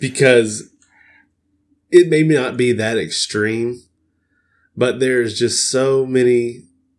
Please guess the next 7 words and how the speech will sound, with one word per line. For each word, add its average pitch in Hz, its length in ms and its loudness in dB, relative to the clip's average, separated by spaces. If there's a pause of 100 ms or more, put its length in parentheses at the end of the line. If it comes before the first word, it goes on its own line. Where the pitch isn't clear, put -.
(640)
innuendos 117 1120 0 (480)
that 120 140 0
you 120 200 -6
can 110 260 -2
relate 101 400 -4
to. 90 300 -8 (460)
Like, 101 520 -6